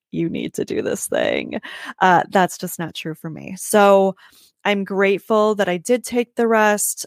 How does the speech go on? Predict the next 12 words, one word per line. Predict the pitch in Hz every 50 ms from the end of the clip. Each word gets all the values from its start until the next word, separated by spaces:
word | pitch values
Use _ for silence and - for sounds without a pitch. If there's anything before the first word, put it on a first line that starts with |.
| _ -
I'm | 185 185 185
grateful | 175 180 180 190 196 196 160 - - 202 185
that | 190 175
I | 170 180
did | 175 - - 202 208 208
find | - - 240 233 226 233
self-compassion, | - 233 220 - - 247 220 202 190 180 180 - - 190 - -
a | - 170
lot | 165 165 170 170 170 175 180 -
of | - 226 -
self-forgiveness | - - 226 214 - 226 208 208 190 202 202 202 208 202 - -
work | 196 208 208 202 202 -